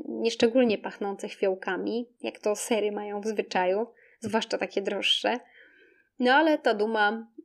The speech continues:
sprawiała, że ona chodziła do tej pracy dzień po dniu i była z tego zadowolona i czuła, że to jest takie fajne miejsce pracy.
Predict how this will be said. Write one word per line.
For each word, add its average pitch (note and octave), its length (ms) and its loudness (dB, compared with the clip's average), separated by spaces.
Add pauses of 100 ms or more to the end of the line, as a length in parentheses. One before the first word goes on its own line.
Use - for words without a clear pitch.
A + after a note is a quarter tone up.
(140)
sprawiała, G3 640 0
że G3 320 -2
ona F#3 160 -6
chodziła G3 360 0
do F#3+ 100 0
tej G3+ 180 -4
pracy F#3+ 320 -4
dzień G#3+ 180 -8
po G#3 140 -4
dniu C4+ 300 4
i A#3 100 4
była F#3 240 0
z - 80 -12
tego F#3+ 200 -6
zadowolona G#3 1000 2
i G#3 380 -6
czuła, G3 240 2
że F#3 100 -8
to - 80 -12
jest - 140 -12
takie - 180 -16
fajne G#3 460 0
miejsce F#3+ 420 -6
pracy. - 520 -6